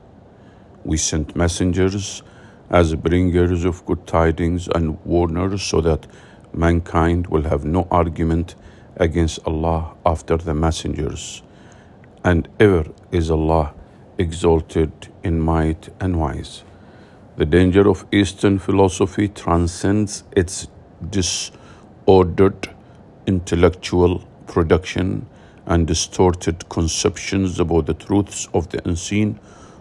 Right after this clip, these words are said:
whose influence is almost concentrated on philosophers and scholars such as the Greek philosophy. It preoccupied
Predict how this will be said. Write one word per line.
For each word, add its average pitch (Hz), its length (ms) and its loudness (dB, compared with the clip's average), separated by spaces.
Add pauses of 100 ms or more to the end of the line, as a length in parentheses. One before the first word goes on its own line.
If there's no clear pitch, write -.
whose 95 360 0
influence 87 560 0
is 80 180 -2
almost 98 500 2
concentrated 85 920 -2 (500)
on 87 180 2
philosophers 92 1080 0 (340)
and 85 200 2
scholars 85 680 2
such 85 260 -2
as 78 180 0
the 82 240 -2 (420)
Greek 85 280 0
philosophy. - 680 -2 (760)
It 90 300 0 (120)
preoccupied 98 1080 0